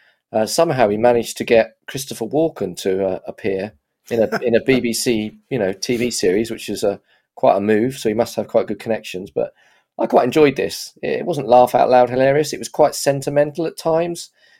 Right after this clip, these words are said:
Speaker 1: I think, like Stephen Merchant does stuff, really, it sort of has the sort of teary moments and then the all sort of the happy ending sort of thing. Not ruining anything, but I think it's a bit obvious right from the word go.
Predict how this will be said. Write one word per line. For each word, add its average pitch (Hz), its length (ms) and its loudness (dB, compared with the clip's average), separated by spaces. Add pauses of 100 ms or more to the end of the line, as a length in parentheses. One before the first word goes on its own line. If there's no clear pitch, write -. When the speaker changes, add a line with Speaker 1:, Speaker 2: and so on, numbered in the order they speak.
(100)
Speaker 1:
I 123 40 -8
think, 123 160 -2
like 98 140 2
Stephen 101 300 -4
Merchant 104 400 -2
does 104 220 0
stuff, - 340 -2
really, 92 180 -2
it 98 100 -4
sort 107 140 -2
of 101 100 -4
has 110 280 -4
the 101 280 -4 (180)
sort 101 180 -6
of 98 80 -14
teary 104 320 0
moments 95 460 0
and 95 100 -6
then 98 140 -2
the 98 140 -2
all 98 160 -4
sort - 200 -6
of 92 160 -6
the 92 80 -8
happy 101 320 -8
ending 90 360 -6
sort 82 180 -10
of 85 60 -18
thing. 92 400 -8
Not - 160 -4
ruining 90 280 -2
anything, 87 360 -6
but 90 120 -4
I 82 60 -6
think 95 160 -12
it's - 100 -12
a - 40 -16
bit - 100 -2
obvious 85 460 -10
right 85 140 -6
from 87 140 -16
the 82 60 -10
word 82 240 -8
go. 85 280 -6